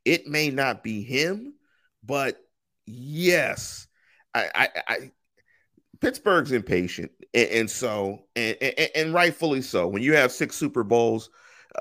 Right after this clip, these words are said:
you, you can be impatient, but I think that might be the route. Before we get out of here, the last segment I wanna jump into is just my quick rant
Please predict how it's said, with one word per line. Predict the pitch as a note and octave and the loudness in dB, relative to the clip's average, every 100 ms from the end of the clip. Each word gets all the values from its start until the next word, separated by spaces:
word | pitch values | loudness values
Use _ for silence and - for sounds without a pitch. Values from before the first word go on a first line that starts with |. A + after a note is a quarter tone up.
| - | -10
you, | B2 B2 | -10 -6
you | C3 C3 | -4 -2
can | - B2+ G2+ | 2 4 4
be | F#2+ | 0
impatient, | F#2 F2 G2+ F2+ G2 F2+ | -4 -2 -2 -2 -4 0
but | G2 | 2
I | A#2 | 2
think | - B2 - | 0 -2 2
that | A#2 - | 0 0
might | G#2 G2 E2 | -2 -2 -4
be | G2+ | -8
the | E2+ F2+ | -6 -8
route. | F#2 G2 G2+ - _ _ _ | -2 0 0 -2 _ _ _
Before | A#2+ - A3 | -6 0 0
we | G3 | 2
get | D#3+ D#3+ | 2 4
out | D3 D3 | 4 2
of | |
here, | C3+ D3 C#3 C3+ _ _ _ _ _ | 0 -2 -2 -4 _ _ _ _ _
the | A#2+ | 4
last | A#2+ D3 E3 D#3 - | 4 4 4 2 2
segment | D#3 C3+ B2+ | 0 2 0
I | |
wanna | B2 A#2 | 0 0
jump | A#2 A#2+ - | 0 -2 -2
into | A2 B2 | -6 -6
is | A2 | -6
just | A2 G#2+ A2+ | -6 -10 -6
my | G2+ | -6
quick | - - E3+ - | -6 -6 -6 -4
rant | A2 A#2 A2+ | -2 0 0